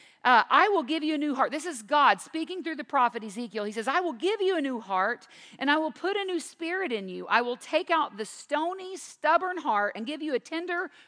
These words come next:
responsive heart. And I will put my spirit in you so that you will follow my decrees and be careful to obey my regulations." So while it is our goal to evangelize people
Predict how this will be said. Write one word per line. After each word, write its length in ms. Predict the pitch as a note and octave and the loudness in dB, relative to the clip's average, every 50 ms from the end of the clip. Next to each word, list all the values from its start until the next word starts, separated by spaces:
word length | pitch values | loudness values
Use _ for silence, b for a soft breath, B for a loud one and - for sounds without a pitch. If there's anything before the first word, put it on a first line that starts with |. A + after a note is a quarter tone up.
| B | B
responsive 680 | - B3 G#3 - - - D#4 F4 A4 A#4+ D4+ C#4 G#3 - | -8 -8 -8 -8 -2 2 4 4 4 4 2 -2 -4 -4
heart. 400 | - D#3 D3 G#2+ D#2+ - - B B B B B B | -6 -10 -10 -10 -12 -14 -20 B B B B B B
And 140 | - C#4 D#4 | 0 2 2
I 60 | E4 | 2
will 100 | E4 F4 | 2 0
put 160 | A#3+ E4 F#4+ | 0 0 2
my 100 | - D#4+ | 2 2
spirit 480 | D4+ - - - - F#4 G4+ G#4+ G#4 F#4 | 0 0 -4 -4 0 2 4 4 4 4
in 120 | D4+ C4 | 2 0
you 160 | B3 B3 B3 | -2 -2 -4
so 160 | A#3 - D4+ B3+ | -6 -6 -8 -8
that 100 | C#4 A#3+ | -6 -6
you 140 | C#4 D4+ | -4 -2
will 100 | C#4+ B3+ | -2 -4
follow 380 | - - - D#4 E4 F4+ G4 F#4 | 0 2 2 2 4 2 0 0
my 160 | F4 E4 D4 | -2 -2 -2
decrees 420 | C4 B3+ B3+ - B3 B3+ C4 A#3 A#3+ | -4 -6 -8 -10 -8 -8 -8 -6 -6
and 80 | B3 | -6
be 80 | A#3 A#3+ | -6 -8
careful 440 | - - - D4+ D#4 D#4 B3 E4+ C#4+ | -10 -4 -2 -2 -2 -2 -4 -10 -12
to 180 | A#3 C4 B3 | -8 -6 -4
obey 800 | A3+ A3 F#3 D#3+ - B3+ D#4 E4 A3 A3 G#3 G#3 G#3 A#3+ B3+ b b b b b b b - | -4 -4 -6 -6 -4 -2 0 2 2 2 2 2 0 -2 -4 b b b b b b b -4
my 200 | G#3 A3+ A3+ A3+ | 2 2 4 4
regulations." 960 | A3+ A3 A#3 A#3 A3 G3+ A#3 A#3 A#3 B3+ C#4+ F#4 C#4+ - - F3 - - - B B B B B | 4 2 2 2 0 -2 -4 -2 0 0 0 0 -2 -6 -8 -10 -12 -14 -18 B B B B B
So 220 | - - - F4 E4+ | -14 -4 -2 0 0
while 720 | D4 - A3+ A#3 A3+ A#3 A#3+ C#4 D4 D#4+ F#4 G#4+ A#4 A4+ G#4 | 0 -4 -8 -10 -12 -8 0 4 6 6 8 6 6 4 2
it 80 | F#4+ | 2
is 220 | F#4+ F#4+ F#4+ C#4+ E4 | 2 0 2 4 4
our 160 | D#4+ D4 C4+ | 6 6 4
goal 640 | A3+ G#3 C#4 D#4+ E4+ D#4 A#3 G3 F#3 G#3+ A#3 A3 G3 _ _ _ _ _ _ _ _ _ _ _ _ _ _ _ _ _ _ _ _ _ _ _ _ - | 4 4 4 6 6 4 4 2 -2 -4 -8 -12 -16 _ _ _ _ _ _ _ _ _ _ _ _ _ _ _ _ _ _ _ _ _ _ _ _ -6
to 120 | - D4+ | -4 -2
evangelize 840 | D4 C#4+ G#3 C4 C#4 E4+ G4 F#4 D#4 E4+ B3+ A3 G3+ G3 G3 F#3 - | -2 -2 0 0 0 0 0 -2 -2 2 2 4 4 2 0 -4 -8
people 640 | - - A3+ G3+ F#3 - G3 F3+ F3+ F3+ F#3+ F3+ | -10 -10 -10 -10 -8 -6 -4 -4 -4 -4 -6 -10